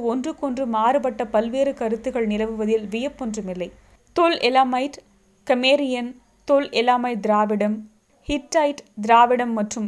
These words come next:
இந்தோ ஆரிய மொழிகள் போன்ற மொழி குடும்பங்களோடு சிந்துவெளி மொழியை தொடர்பு படுத்தி பல்வேறு ஆய்வு நூல்களும் கட்டுரைகளும் வெளியாகியுள்ளன. பசிபிக் பெருங்கடலில் உள்ள ஈஸ்டர் தீவுகளில் பயன்படுத்தப்பட்டுள்ள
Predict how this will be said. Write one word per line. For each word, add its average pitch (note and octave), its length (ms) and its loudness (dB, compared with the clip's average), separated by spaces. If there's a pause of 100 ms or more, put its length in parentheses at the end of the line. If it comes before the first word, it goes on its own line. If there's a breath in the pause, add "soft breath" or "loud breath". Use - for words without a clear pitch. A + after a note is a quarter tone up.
(140)
இந்தோ C#4+ 420 2
ஆரிய A#3+ 300 2
மொழிகள் A#3 440 -4
போன்ற G#3+ 380 0 (160)
மொழி A#3 300 0
குடும்பங்களோடு A3 760 -4 (400 soft breath)
சிந்துவெளி E4 580 0
மொழியை C4 380 0
தொடர்பு B3+ 400 -2
படுத்தி A3 420 -4
பல்வேறு A#3+ 540 -2
ஆய்வு A3 320 0
நூல்களும் G#3+ 540 -4
கட்டுரைகளும் A3 680 -4
வெளியாகியுள்ளன. G3+ 720 -6 (960)
பசிபிக் F#4+ 440 6
பெருங்கடலில் C#4+ 540 2
உள்ள A#3+ 160 -4 (240)
ஈஸ்டர் C#4 460 -6
தீவுகளில் A3 560 -4
பயன்படுத்தப்பட்டுள்ள G#3+ 920 -4